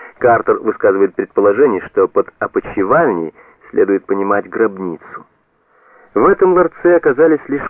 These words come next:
кое-какие мелкие украшения, а всё наиболее ценное исчезло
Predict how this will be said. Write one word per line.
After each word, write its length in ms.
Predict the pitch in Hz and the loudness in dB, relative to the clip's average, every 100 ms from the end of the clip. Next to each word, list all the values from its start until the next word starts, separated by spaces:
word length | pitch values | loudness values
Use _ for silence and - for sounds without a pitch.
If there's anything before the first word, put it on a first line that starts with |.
| - | -6
кое-какие 640 | 147 160 143 127 - 131 | 0 2 2 -4 -6 -6
мелкие 420 | 120 104 104 - 92 | -2 -2 -2 -4 -6
украшения, 760 | - 80 76 82 78 73 73 - _ _ - | -4 -6 -4 -4 -4 -4 -10 -16 _ _ -4
а 180 | 82 | -4
всё 240 | 78 - 127 | -4 0 0
наиболее 400 | 87 76 76 82 - | 0 -2 -2 -2 -4
ценное 340 | 175 156 120 - | -4 -2 -4 -8
исчезло 720 | - - - 76 69 71 | -14 -18 -8 -8 -6 -10